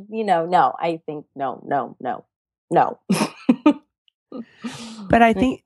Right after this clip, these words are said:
Speaker 2: isn't that part of the struggle that so many people have?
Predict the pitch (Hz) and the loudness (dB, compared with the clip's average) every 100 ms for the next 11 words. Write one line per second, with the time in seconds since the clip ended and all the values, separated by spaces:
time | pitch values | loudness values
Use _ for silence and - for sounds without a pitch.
0 | 170 220 277 240 - - 196 196 170 - | 0 2 4 4 2 2 2 2 0 -2
1 | 160 160 170 131 - 143 143 135 127 139 | -2 0 0 0 0 0 0 0 -4 -6
2 | 131 131 - 131 - - | -4 -6 -6 -6 -6 -8